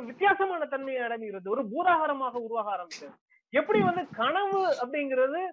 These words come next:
நாம தூங்கிட்டு இருக்கும்போது காட்சிப்படுத்துகிற ஒரு கனவை கண்டு நாம எப்படி வியக்கிறோமோ அதே மாதிரியான ஒரு வியப்பு தன்மை வந்து எதுல வந்து உருவாக ஆரம்பிக்குது அப்படின்னா, உங்களுக்கு வந்து ஒரு சாதாரண பொருள் ஒரு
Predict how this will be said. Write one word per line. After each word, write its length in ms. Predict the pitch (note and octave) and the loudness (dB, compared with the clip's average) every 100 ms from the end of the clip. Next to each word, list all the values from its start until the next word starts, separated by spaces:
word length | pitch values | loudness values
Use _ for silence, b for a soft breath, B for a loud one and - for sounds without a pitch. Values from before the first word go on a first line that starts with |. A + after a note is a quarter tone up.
| _ _ - | _ _ 0
நாம 200 | C#4 D4 | 2 4
தூங்கிட்டு 420 | C4+ F#4 G#4 F4+ | 4 4 4 4
இருக்கும்போது 360 | D#4+ E4 E4+ F4 C#4+ | 2 0 0 -2 0
காட்சிப்படுத்துகிற 1160 | C#4 D#4 - - E4 C#4+ - D4 B3+ C#4 C4+ C4 | 2 2 0 -8 -4 -4 0 -2 -2 -4 0 2
ஒரு 160 | A#3+ A3+ | 2 0
கனவை 440 | A3 A3+ D4 D4 C#4 | -2 -2 0 0 -2
கண்டு 380 | A3+ A3+ B3 B3+ A#3 A#3 _ - | -4 -8 -2 0 0 -4 _ -4
நாம 240 | A3 B3 | -2 0
எப்படி 260 | A3+ A#3 D4 F#3+ | 0 -2 -6 -6
வியக்கிறோமோ 720 | G3+ D4+ - D4+ A#3+ F3 D3 C#3+ A3 _ - | -4 -4 -2 0 0 -2 -8 -8 -12 _ -2
அதே 320 | G3 B3+ F#4+ G#4 | 0 2 2 2
மாதிரியான 560 | G4 F4 E4 D4+ C#4+ | 2 0 0 0 2
ஒரு 200 | B3 A#3+ A#3+ | 0 2 0
வியப்பு 360 | A3+ C4+ D#4 D4+ | -2 -4 -4 -4
தன்மை 300 | B3 A#3+ A#3+ A3+ | -6 -4 -4 -4
வந்து 200 | B3 C4+ | -4 -2
எதுல 300 | A3+ C#4 C#4+ | -2 2 0
வந்து 160 | B3 A#3 | 0 -2
உருவாக 280 | A3+ G#3+ G#3+ | 0 2 2
ஆரம்பிக்குது 440 | G3+ G3+ F#3+ F#3 | 0 -4 -10 -10
அப்படின்னா, 360 | E3 D#3+ D#3 A3 D#4 _ _ | -10 -10 -4 -4 -4 _ _
உங்களுக்கு 380 | E4+ E4+ B3+ C4 | -2 -2 -2 -2
வந்து 140 | E4+ | -2
ஒரு 140 | C#4+ - | -6 -2
சாதாரண 580 | A#3+ D4+ F4 F4+ F#4 E4+ - | 0 2 4 4 2 -2 -2
பொருள் 300 | G#3 F3+ D4 _ _ | -2 -2 -6 _ _
ஒரு 180 | B3+ D4 | 0 0